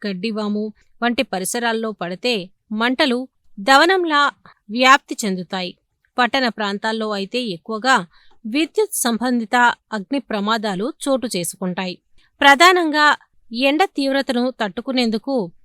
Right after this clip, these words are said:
షాపింగ్ మాల్స్, ఆసుపత్రులు, ఇతర వ్యాపార సముదాయాలతో పాటు నివాసాలలో ఏసీలను ఎక్కువగా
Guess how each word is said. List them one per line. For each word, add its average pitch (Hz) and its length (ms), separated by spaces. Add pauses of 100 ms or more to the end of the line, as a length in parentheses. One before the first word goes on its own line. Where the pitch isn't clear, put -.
(180)
షాపింగ్ 330 500
మాల్స్, 277 380 (180)
ఆసుపత్రులు, 220 800 (220)
ఇతర 254 300 (600)
వ్యాపార 370 480
సముదాయాలతో 247 760
పాటు 233 460 (360)
నివాసాలలో 269 880 (260)
ఏసీలను 311 540
ఎక్కువగా 233 680